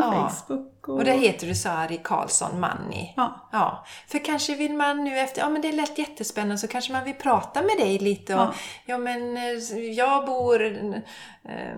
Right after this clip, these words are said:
Speaker 2: ja, var man nu bor någonstans, skulle du kunna komma dit, eller hur
Speaker 1: Ja.
Speaker 2: det funkar, även om man kan gå via
Speaker 1: Och via eran, eh, eran sida, du har ju mina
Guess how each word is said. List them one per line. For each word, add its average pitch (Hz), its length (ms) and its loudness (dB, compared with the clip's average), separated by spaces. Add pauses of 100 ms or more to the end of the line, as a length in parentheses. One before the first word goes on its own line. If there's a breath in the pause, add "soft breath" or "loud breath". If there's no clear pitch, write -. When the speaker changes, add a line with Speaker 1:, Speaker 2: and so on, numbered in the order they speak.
(100)
Speaker 2:
ja, 190 320 0
var 190 180 0
man 180 120 0
nu 185 80 -2
bor 185 140 -4
någonstans, 180 400 -2
skulle 202 220 0
du 220 80 2
kunna 190 240 0
komma 180 320 -4
dit, - 460 -10
eller - 220 -6
hur 160 80 -6
Speaker 1:
Ja. 240 140 2
Speaker 2:
det 180 80 -2
funkar, - 480 -8
även 190 260 -4
om 226 80 -2
man 226 120 -2
kan 226 160 -2
gå 233 200 2
via 175 280 4
Speaker 1:
Och 233 60 0
via 202 320 0 (160)
eran, - 580 -6 (260)
eh, 220 80 2
eran 202 240 2
sida, - 380 -4
du 202 120 0
har 185 180 2
ju 143 100 -4
mina 131 260 -6